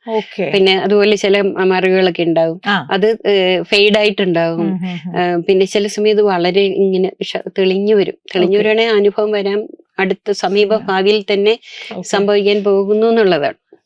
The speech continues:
Speaker 1: അപ്പൊ അത് ന-, ഇപ്പം ഫ-, for example, ഇപ്പൊ ചേച്ചിക്ക്, ആം, ഹസ്തരേഖാശാസ്ത്രം അറിയാം.
Speaker 2: ഉം.
Speaker 1: അപ്പൊ ചേച്ചിക്ക് നോക്കുമ്പോ ഒരു മറുക് വന്നു.
Speaker 2: ഉം.
Speaker 1: അത് മറുക് എവിഡന്റ് ആയി.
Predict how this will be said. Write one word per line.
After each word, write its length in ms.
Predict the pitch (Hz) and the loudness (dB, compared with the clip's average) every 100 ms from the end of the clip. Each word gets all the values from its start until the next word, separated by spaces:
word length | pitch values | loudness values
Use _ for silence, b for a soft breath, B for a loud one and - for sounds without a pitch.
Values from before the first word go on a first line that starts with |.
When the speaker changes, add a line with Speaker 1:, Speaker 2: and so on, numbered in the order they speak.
| _ - | _ -8
Speaker 1:
അപ്പൊ 140 | 240 | -2
അത് 220 | 277 277 | -2 -2
ന-, 220 | 349 330 285 | -2 -4 -4
ഇപ്പം 380 | 233 285 269 - - | -4 -4 -6 -8 -14
ഫ-, 140 | - | -16
for 380 | - _ - 226 | -20 _ -2 0
example, 380 | 202 202 185 - | 2 0 -2 -6
ഇപ്പൊ 260 | - - | -12 -10
ചേച്ചിക്ക്, 640 | 240 247 240 254 254 277 - - - | -4 -2 0 -2 0 -2 -2 -10 -6
ആം, 720 | 202 196 190 190 185 185 185 - - | -2 -2 -2 -2 -2 -6 -8 -12 -8
ഹസ്തരേഖാശാസ്ത്രം 1000 | 202 - 220 208 214 202 202 190 202 185 | -4 -2 0 0 -2 -4 -8 -6 -8 -6
അറിയാം. 320 | 151 156 294 - B | -4 -4 -6 -8 B
Speaker 2:
ഉം. 60 | 156 B B - | -14 B B -10
Speaker 1:
അപ്പൊ 200 | 226 311 | -6 -4
ചേച്ചിക്ക് 580 | 277 247 277 254 294 | -2 -4 -6 -4 -2
നോക്കുമ്പോ 380 | 254 214 226 240 | -2 -4 -4 0
ഒരു 80 | 254 | 0
മറുക് 320 | 220 190 185 | 0 0 0
വന്നു. 300 | 185 147 - - _ 185 | -2 -4 -10 -20 _ -20
Speaker 2:
ഉം. 80 | 165 | -8
Speaker 1:
അത് 80 | 220 | -2
മറുക് 240 | 220 196 | -2 0
എവിഡന്റ് 540 | 220 208 185 185 170 147 | 0 0 -2 -2 -4 -6
ആയി. 180 | - | -8